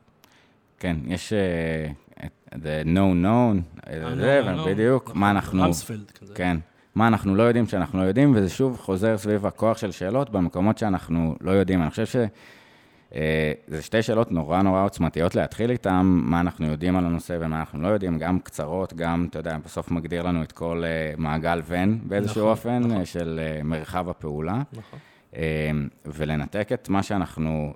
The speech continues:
Speaker 1: יודעים, יש את ה-, כן, אתה יודע, אם יש, אה, איזשהו, כמו גן, אה, מוצלח שהוא משתכפל או משתמע, אז, אה, גם באיזשהו מקום ידע אנושי, אה, מימים כאלה שמשתמרים, אז
Speaker 2: כן, אנחנו נאחזים
Speaker 1: מ-
Speaker 2: במה שידוע לנו, בוודאי.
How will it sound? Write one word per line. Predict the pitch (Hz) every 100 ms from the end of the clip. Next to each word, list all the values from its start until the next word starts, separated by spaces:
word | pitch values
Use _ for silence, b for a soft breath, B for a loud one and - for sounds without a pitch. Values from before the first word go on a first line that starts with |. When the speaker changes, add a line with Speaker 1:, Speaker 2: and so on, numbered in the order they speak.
| -
Speaker 1:
יודעים, | 78 73 104 123 120 117 73
יש | -
את | 87
ה-, | 85 82 80 80 b b b b b -
כן, | 98
אתה | 87
יודע, | 90 104
אם | 95 107
יש, | 107 - 104
אה, | 98 87
איזשהו, | 73 107 107 90 85 85 82 80 80 78
כמו | - 95 92
גן, | 85 101 110
אה, | 113
מוצלח | 113 110 110 113
שהוא | - 113
משתכפל | 107 - 98 - 120 123 117
או | 95
משתמע, | 92 - 87 110 123
אז, | 104 87
אה, | 85 82
גם | 98 98 101 95 b b b
באיזשהו | - 92 92
מקום | 80 - 90 85
ידע | 85 87 90 87 80
אנושי, | 73 - 98 107 110
אה, | 80 76
מימים | 78 92 101 104 101
כאלה | - 90 85
שמשתמרים, | 82 78 - 73 78 107 110
אז | 87 82
Speaker 2:
כן, | -
אנחנו | - 135
נאחזים | 127 127 131 165
Speaker 1:
מ- | 165
Speaker 2:
במה | 139
שידוע | 127 131 117 110
לנו, | 104 98
בוודאי. | 104 104 110